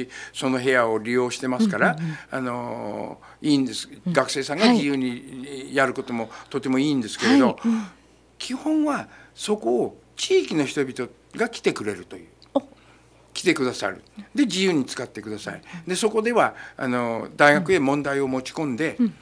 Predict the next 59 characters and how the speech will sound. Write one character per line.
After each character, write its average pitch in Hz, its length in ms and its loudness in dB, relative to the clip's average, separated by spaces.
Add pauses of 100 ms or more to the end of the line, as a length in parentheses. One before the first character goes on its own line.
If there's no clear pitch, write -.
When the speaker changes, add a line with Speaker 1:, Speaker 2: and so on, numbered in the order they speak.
(260)
Speaker 1:
え 110 500 2
ー、 131 40 2
や 135 80 4
っ - 80 -6
て 135 80 0
も 127 80 4
ら 120 80 -2
っ - 20 -16
て - 120 -6
も 135 100 0
い 127 160 0
い - 20 -6
し、 120 320 -4 (100)
Speaker 2:
う 220 40 -6
ん。 190 60 -8 (100)
Speaker 1:
え 135 300 2
ー、 123 40 -4
大 165 160 6
学 160 140 -2
の 156 100 -2
先 165 160 -4
生 151 160 -2
と 135 140 -4
共 156 240 -2
同 151 160 0
で 196 220 -2 (200)
学 127 200 0
習 135 200 -4
会 131 160 0
や 123 80 0
ら 117 80 -4
研 131 180 -2
究 131 140 -2
会 120 220 0
開 127 240 0
い - 20 -4
て 123 80 -10
も 120 80 -6
ら 120 80 -6
っ 120 40 -10
て - 140 -12
も 151 120 -2
い 151 120 0
い 143 40 -2
し、 131 320 -2
Speaker 2:
う 254 60 8
ん。 160 520 -2
Speaker 1:
そ 156 80 0
の、 139 160 2 (320)
要 160 220 2
す 165 120 -2
る 156 60 0
に、 127 220 -2 (220)
え - 80 -4
ー、 143 120 0
も 156 160 0
う、 165 40 -4
も 160 180 -6
う、 165 80 -10